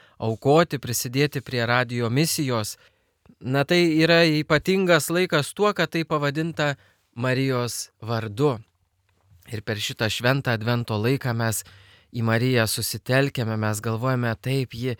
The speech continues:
yra mūsų motina, jinai ta, kuri pagimdė Viešpatį,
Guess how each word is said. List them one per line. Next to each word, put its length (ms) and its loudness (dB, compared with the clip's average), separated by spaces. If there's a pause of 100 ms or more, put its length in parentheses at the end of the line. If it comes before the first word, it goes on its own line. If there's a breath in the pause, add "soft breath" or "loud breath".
(460 soft breath)
yra 280 0
mūsų 320 -4
motina, 560 2
jinai 180 -2
ta, 220 -2
kuri 240 -2
pagimdė 640 0
Viešpatį, 640 -2